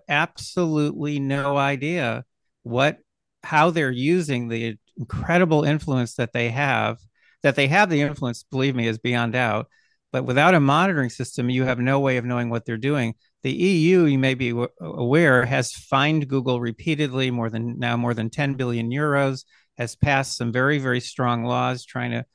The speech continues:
keep Google and to a lesser extent other tech companies in check. It's made no difference, absolutely no difference. And in the E U, the irony is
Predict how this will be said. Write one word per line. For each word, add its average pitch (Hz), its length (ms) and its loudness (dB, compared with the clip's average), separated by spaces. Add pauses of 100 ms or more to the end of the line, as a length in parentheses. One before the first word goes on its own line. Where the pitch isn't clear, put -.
(140)
keep 131 240 -2
Google 131 420 6
and 117 140 0
to 117 340 -2 (100)
a 135 200 -4 (260)
lesser 127 300 4
extent 120 260 2
other 117 480 2
tech 131 160 -6
companies 120 400 -4
in 113 100 -2
check. 139 400 0 (460)
It's 135 160 0
made 147 240 4
no 143 160 4
difference, 123 560 -4 (100)
absolutely 151 640 2
no 127 140 2
difference. 113 460 -6 (320)
And 127 120 2
in 131 120 4
the 139 180 2
E 165 60 4 (240)
U, 143 340 4 (300)
the 127 200 0
irony 147 540 2
is 127 460 0